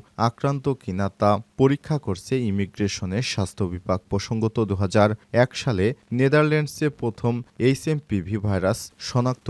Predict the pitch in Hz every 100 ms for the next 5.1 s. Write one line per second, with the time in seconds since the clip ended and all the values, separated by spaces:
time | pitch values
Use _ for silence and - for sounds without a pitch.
0 | 92 98 92 - 95 92 98 101 104 104
1 | - 98 95 95 90 - 117 139 _ 117
2 | 123 143 - 143 143 139 143 117 101 101
3 | 110 107 - 101 92 98 104 98 87 -
4 | 101 107 98 85 95 85 107 - - 87
5 | 82